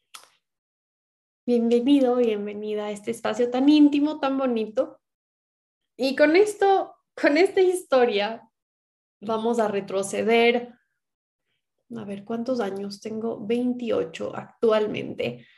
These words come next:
Vamos a retroceder once años. Esto es en el dos mil once,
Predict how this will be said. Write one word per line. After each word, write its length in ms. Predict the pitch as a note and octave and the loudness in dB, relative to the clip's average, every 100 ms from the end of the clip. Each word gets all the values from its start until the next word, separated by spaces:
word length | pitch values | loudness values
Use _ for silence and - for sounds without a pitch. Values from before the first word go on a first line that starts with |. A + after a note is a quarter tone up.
| _ _ _ _ | _ _ _ _
Vamos 280 | B3 B3+ C4 | 0 4 4
a 80 | A3 | 4
retroceder 680 | G3+ G3+ G3+ G3+ F#3+ F#3+ - | 2 0 -6 -4 -4 -4 -4
once 380 | G#3 G#3 G3+ F#3+ | -2 -2 -4 -6
años. 600 | F3+ F#3 F#3+ C3+ - _ _ _ _ _ _ _ _ _ _ - | -6 -8 -10 -14 -20 _ _ _ _ _ _ _ _ _ _ 0
Esto 380 | A#3 A#3 C4 | 0 2 4
es 480 | C4 C#4+ D#4 - - _ _ _ _ _ _ _ _ _ _ | 6 6 4 -2 -14 _ _ _ _ _ _ _ _ _ _
en 300 | A3 A3 A3 | -2 2 2
el 360 | A3+ A#3 A#3+ - - | 2 2 -2 -6 -12
dos 220 | G3 F3+ | -12 -10
mil 220 | F#3 F#3 | -8 0
once, 500 | D4+ D#4+ - B3 C4+ | 2 2 2 0 -2